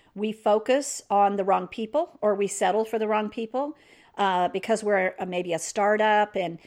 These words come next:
and maybe we don't feel like we can compensate 'em the way that we need to. And a lot of times we settle for the wrong person, or we don't have clarity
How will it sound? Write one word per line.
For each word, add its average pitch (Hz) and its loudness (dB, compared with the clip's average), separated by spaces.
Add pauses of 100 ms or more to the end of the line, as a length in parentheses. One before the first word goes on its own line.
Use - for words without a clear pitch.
(260)
and 175 -4
maybe 190 -2
we 202 0
don't 185 -6
feel 208 0
like 190 0
we 190 -2
can 170 -6
compensate 196 -4
'em 185 -2
the 185 -2
way 185 0
that 202 -4
we 190 -4
need 190 -6
to. 185 -2
And 175 -4 (460)
a 185 -4
lot 196 0
of 226 -2
times 220 -6
we 202 -4
settle 185 -4 (180)
for 180 -4
the 190 -2
wrong 180 -6
person, 175 -6
or 214 -2
we 233 -4
don't 247 -4
have 214 -4
clarity 214 -4